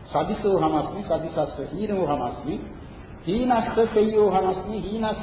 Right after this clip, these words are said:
සදිසෝ හමස්මි, හීනස්ස හීනෝ හමස්මි කියා ඒ ඒ පුද්ගලයන් සමග තමාව ගත මැන ගැනීම කරනවා.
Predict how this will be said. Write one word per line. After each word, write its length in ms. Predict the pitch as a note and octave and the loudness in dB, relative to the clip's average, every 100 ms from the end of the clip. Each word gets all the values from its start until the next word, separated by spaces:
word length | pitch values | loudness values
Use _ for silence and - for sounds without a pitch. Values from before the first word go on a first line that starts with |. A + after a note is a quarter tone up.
| G3+ G3 | -4 -2
සදිසෝ 460 | F3+ F#3 F3 E3+ | -2 -2 -4 -2
හමස්මි, 420 | D3 C#3 C#3+ - | -2 -4 -6 -6
හීනස්ස 480 | F3 F3 F#3 E3+ - C#3+ - - - - - | -6 -4 -4 -4 -6 -8 -8 -14 -16 -16 -14
හීනෝ 380 | - G#3+ A3 F#3+ | -6 -2 2 2
හමස්මි 440 | D3 C#3+ B2 - A2+ | 4 2 -2 -6 -10
කියා 340 | A2+ B2 D#3+ - - - - - - - - | -6 2 2 0 -6 -10 -12 -12 -14 -14 -2
ඒ 180 | E3 F3 | 2 4
ඒ 140 | F#3 | 2
පුද්ගලයන් 600 | F#3 D3+ D3+ D#3 D3+ D3+ D3+ - - | 2 -2 0 2 4 2 -2 -10 -14
සමග 460 | - C3+ D#3 D#3 A#2 B2 - - - - - | -10 -6 -2 -2 -4 -4 -4 -6 -12 -14 -6
තමාව 500 | E3+ G#3 G#3 D3 A#2+ D#3+ G2+ - - - - - - | -2 0 0 0 0 -2 -4 -10 -14 -14 -16 -14 0
ගත 260 | D3+ D#3 F3 - - - - - - | 2 2 0 -4 -8 -14 -16 -16 -12
මැන 240 | A2+ D#3 E3 | -6 -4 -2
ගැනීම 400 | E3 D3+ D3 D#3+ | -2 -2 -2 -4
කරනවා. 340 | - B2+ - | -8 -10 -12